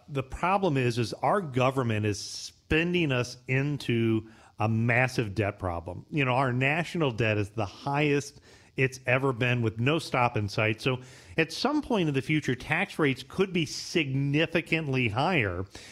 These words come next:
And if you look at a four oh one K, it's usually the biggest or second biggest asset that somebody owns. And so that really could be in the crosshairs of where higher taxes could be in the future. So first, here's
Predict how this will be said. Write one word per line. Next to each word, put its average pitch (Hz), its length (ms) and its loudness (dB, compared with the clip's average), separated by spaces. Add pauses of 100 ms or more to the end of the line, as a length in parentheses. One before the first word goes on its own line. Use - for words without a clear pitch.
(340)
And 165 100 4
if 170 120 -2
you 180 100 2
look 285 200 2
at 233 80 0
a 170 60 2
four 180 320 2
oh 160 80 4
one 123 200 2
K, 131 180 2
it's 123 160 0
usually 196 380 2
the 113 120 2
biggest 139 480 0
or 120 80 0
second 151 380 -2
biggest 120 300 0
asset 113 340 0
that 104 160 -4
somebody 110 340 2
owns. 117 280 2
And 113 100 -2
so 131 140 0
that 180 220 -2
really 175 340 2
could 240 400 -4
be 180 260 0 (340)
in 233 400 0
the 143 140 2
crosshairs 160 1000 0
of 113 260 -6
where 151 260 2
higher 143 540 -2
taxes 120 600 0
could 131 220 -4
be 113 160 2
in 110 80 2
the 107 80 0
future. 127 500 -2 (720)
So - 140 0
first, 240 320 -2
here's 202 440 -2